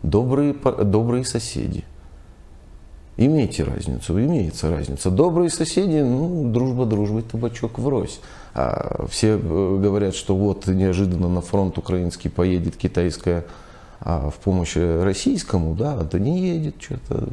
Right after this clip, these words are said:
Поэтому соседи добрые. А для Китая Россия тыл. А, вот. А что же такое Центральная Азия и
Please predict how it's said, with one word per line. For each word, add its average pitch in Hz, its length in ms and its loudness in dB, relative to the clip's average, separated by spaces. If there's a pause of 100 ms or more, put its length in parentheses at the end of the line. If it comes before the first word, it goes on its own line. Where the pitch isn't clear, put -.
(100)
Поэтому 123 840 -2
соседи 90 560 0
добрые. 85 560 0 (880)
А 95 140 2
для 101 180 2
Китая 127 380 0
Россия 127 400 -2
тыл. - 280 -6 (880)
А, - 520 -8
вот. 98 480 -2 (580)
А 98 140 2
что 185 200 6
же 185 120 4
такое 147 400 4
Центральная 113 760 2
Азия 85 280 0
и - 80 -4